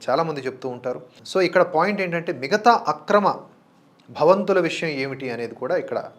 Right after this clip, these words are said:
కేవలం ఇక్కడ ఆలయాలే కనిపిస్తున్నాయా, మిగతా భవనాలు సంగతి ఏంటి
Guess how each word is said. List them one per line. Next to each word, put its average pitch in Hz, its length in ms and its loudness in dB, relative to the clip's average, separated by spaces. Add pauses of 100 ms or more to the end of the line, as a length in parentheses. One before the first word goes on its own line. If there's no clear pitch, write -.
కేవలం 214 560 0 (320)
ఇక్కడ 151 200 2
ఆలయాలే 160 600 6
కనిపిస్తున్నాయా, 143 680 -6
మిగతా 160 440 2 (280)
భవనాలు 165 500 2
సంగతి 156 340 -4
ఏంటి 143 320 -6